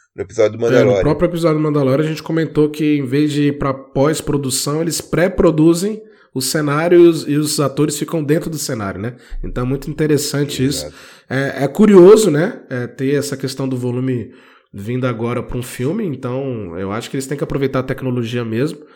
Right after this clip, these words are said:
Speaker 2: até porque é um filme cósmico, né? Então, pô, faz todo
Speaker 1: Sim.
Speaker 2: sentido, né? E, pô, muito legal essa questão do volume, né, cara?
Speaker 1: Com certeza, eu acho, cara, eu acho essencial, assim, né, porque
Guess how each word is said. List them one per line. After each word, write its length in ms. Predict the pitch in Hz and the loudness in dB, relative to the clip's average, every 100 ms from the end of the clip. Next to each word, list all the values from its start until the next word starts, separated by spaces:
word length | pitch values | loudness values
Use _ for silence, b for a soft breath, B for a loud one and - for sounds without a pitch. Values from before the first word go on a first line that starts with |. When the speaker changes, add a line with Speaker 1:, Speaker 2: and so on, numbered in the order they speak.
| B - | B -12
Speaker 2:
até 200 | - 139 | -6 -4
porque 140 | - | -2
é 20 | |
um 40 | 151 | -2
filme 240 | 156 156 | 0 0
cósmico, 580 | 147 139 180 147 135 127 | 2 4 6 4 -2 -4
né? 180 | 113 135 | -6 -6
Então, 280 | 123 135 131 | -6 -6 -4
pô, 400 | 143 131 98 - _ _ _ | -2 -2 -4 -10 _ _ _
faz 200 | - 113 - | -10 -8 -2
todo 160 | 143 | -2
Speaker 1:
Sim. 100 | - | -2
Speaker 2:
sentido, 440 | 147 123 135 127 107 | -4 -4 -2 -2 -4
né? 140 | 107 - b b b b | -10 -14 b b b b
E, 300 | 107 120 127 127 | -8 -2 -2 0
pô, 220 | 156 160 | 0 2
muito 260 | 127 143 135 | 2 0 2
legal 320 | 175 147 147 | 2 4 2
essa 160 | 143 127 | 0 -4
questão 320 | 127 - 123 | -8 -6 -4
do 80 | 113 | -2
volume, 340 | 107 104 101 | -4 -4 -6
né, 120 | 101 | -8
cara? 380 | 113 113 - - _ | -10 -10 -12 -16 _
Speaker 1:
Com 200 | 90 95 | -10 -8
certeza, 520 | 139 131 95 95 82 | -8 -10 -6 -6 -6
eu 120 | 80 | -6
acho, 220 | 92 - - B B _ | -6 -6 -16 B B _
cara, 240 | 151 127 | 4 6
eu 60 | 147 | 6
acho 140 | 156 | 2
essencial, 540 | 160 175 175 151 151 123 | -2 -4 2 6 8 6
assim, 300 | 101 123 135 | 2 -2 0
né, 100 | 127 | -2
porque 440 | 120 - 131 - | -4 -4 -2 -2